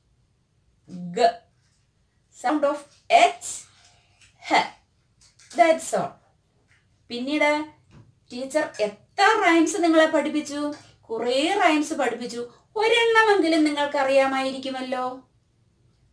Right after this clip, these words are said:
ടീച്ചർ ചോദിക്കുമ്പോൾ വൺ റൈം പറയുമോ ടീച്ചറിനോട്? കുറച്ച് പറഞ്ഞാ മതി, എല്ലാ ലൈൻസും പറയണ്ട, three or four line പറഞ്ഞാൽ മതി.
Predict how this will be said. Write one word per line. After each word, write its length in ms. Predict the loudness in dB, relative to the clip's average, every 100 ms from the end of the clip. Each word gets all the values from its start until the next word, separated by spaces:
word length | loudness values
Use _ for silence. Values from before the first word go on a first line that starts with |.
| -8
ടീച്ചർ 300 | -4 -2 -2
ചോദിക്കുമ്പോൾ 840 | -2 -4 -6 -6 -4 -2 0 -2 -4 -16 _
വൺ 380 | 0 2 4 2 4
റൈം 240 | 4 4
പറയുമോ 440 | 2 2 2 2 2
ടീച്ചറിനോട്? 880 | -2 -2 -2 -2 -2 0 -2 -4 -12 _ _ _ _ _ -4
കുറച്ച് 380 | 0 0 0 0
പറഞ്ഞാ 420 | 4 4 4 4
മതി, 540 | 2 2 0 -2 -10 _ _ _ _ _ _
എല്ലാ 420 | -2 0 4 8 8
ലൈൻസും 480 | 8 4 4 2
പറയണ്ട, 420 | 2 2 0 0 2 0 -2 -10 _ _ _ _ 0
three 200 | 4 6
or 120 | 6
four 360 | 4 0 0 0
line 200 | -2 -2
പറഞ്ഞാൽ 380 | -4 -2 -4 -4
മതി. 400 | -4 -6 -8 -12